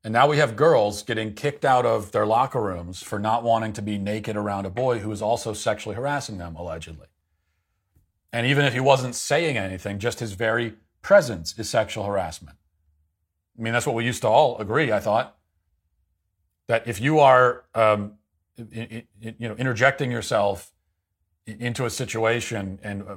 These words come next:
where a girl does not want you there and doesn't consent to it, um, in her private space where she is vulnerable and, you know, taking her clothes off, and you show up and she doesn't want you there, th-, your very presence is harassment.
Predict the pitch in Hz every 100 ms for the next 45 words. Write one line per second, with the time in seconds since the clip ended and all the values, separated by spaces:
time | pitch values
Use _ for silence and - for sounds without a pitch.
0 | 90 104 98 117 123 117 113 110 107 123
1 | 127 110 104 107 104 98 95 123 123 104
2 | 92 92 - _ _ _ _ _ _ _
3 | - 104 98 101 113 113 101 120 107 -
4 | 120 127 120 - - 139 117 107 - 113
5 | - 107 92 95 113 127 117 104 101 104
6 | 92 92 92 98 87 101 - 135 127 120
7 | 107 123 131 104 90 95 _ _ _ _
8 | 95 101 123 - 135 131 135 101 127 107
9 | 110 127 110 90 90 110 - _ _ _
10 | _ - 131 135 151 120 180 196 202 -
11 | 208 165 131 98 - 113 107 104 82 -
12 | - _